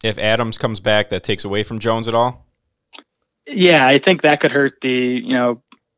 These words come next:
Speaker 2: uh, passing game volume. But, you know, even if he sees a target or two less, you know, I still think he's a pretty good bet for five, six targets here.
Speaker 1: Okay, awesome.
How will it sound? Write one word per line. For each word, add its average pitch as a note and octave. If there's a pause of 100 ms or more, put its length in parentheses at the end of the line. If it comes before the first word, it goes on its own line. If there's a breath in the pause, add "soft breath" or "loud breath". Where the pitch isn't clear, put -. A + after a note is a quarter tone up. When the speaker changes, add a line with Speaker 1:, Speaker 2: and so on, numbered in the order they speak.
Speaker 2:
uh, B2+
passing D3
game C#3+
volume. D3 (180)
But, A#2+ (120)
you B2+
know, A#2 (100)
even C#3
if C3+
he B2+
sees - (200)
a C#3
target C3+
or B2+
two C3
less, B2
you B2
know, A#2+
I B2+
still C#3+
think A#2+
he's B2+
a B2+
pretty B2+
good A#2+
bet B2
for B2 (340 loud breath)
five, B2+
six -
targets A#2
here. B2 (200)
Speaker 1:
Okay, B2+ (220)
awesome. G#2